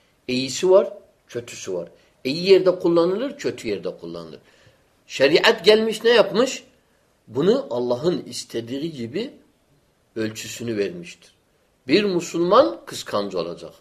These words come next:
Ama nedir? Yerinde, zamanında, mekanında, ölçüsünde olacaktır.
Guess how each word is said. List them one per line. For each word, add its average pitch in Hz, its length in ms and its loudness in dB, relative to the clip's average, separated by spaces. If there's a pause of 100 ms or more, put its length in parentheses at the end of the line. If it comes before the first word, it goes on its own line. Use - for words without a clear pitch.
(360)
Ama 107 220 -8
nedir? 180 420 0 (300)
Yerinde, 104 640 -4
zamanında, 110 720 -4
mekanında, 120 880 0 (460)
ölçüsünde 107 600 -8
olacaktır. 80 580 -14